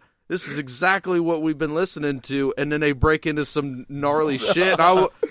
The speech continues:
Speaker 1: I was
Speaker 2: Yeah.
Speaker 1: just, I had it, I had the volume all the way up.
Speaker 2: Yeah.
Speaker 1: And I was expecting, like,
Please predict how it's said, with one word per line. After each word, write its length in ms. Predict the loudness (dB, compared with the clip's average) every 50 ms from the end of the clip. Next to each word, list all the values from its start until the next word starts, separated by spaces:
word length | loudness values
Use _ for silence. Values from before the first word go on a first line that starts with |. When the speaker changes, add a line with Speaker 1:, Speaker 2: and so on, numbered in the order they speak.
| -2 2
Speaker 1:
I 200 | 4 6 8 8
was 240 | 8 6 6 4 4
Speaker 2:
Yeah. 60 | 2 2
Speaker 1:
just, 340 | 4 4 4 4 0 -4 -6 -2 2
I 160 | 2 2 2
had 300 | 2 2 0 2 2 0
it, 140 | 0 -2 -4
I 40 | -4
had 180 | -4 -4 -4 -2
the 80 | -4
volume 480 | -4 -2 -2 0 0 0 -2 -4 -8 -10
all 200 | -8 -8 -6 -6
the 80 | -6 -6
way 200 | -8 -8 -8 -8
up. 280 | -8 -10 -12 -14 -18 -20 -20 _ _ _ -14
Speaker 2:
Yeah. 200 | -10 -8 -8 -8 -6 -4
Speaker 1:
And 160 | -2 0 4
I 160 | 4 6 6 6
was 240 | 4 2 2 -2
expecting, 680 | -4 -6 -8 -6 -2 -2 -2 -2 -2 -2 -4 -4 -2 -2
like, 360 | -2 -2 -2 -4 -6 -12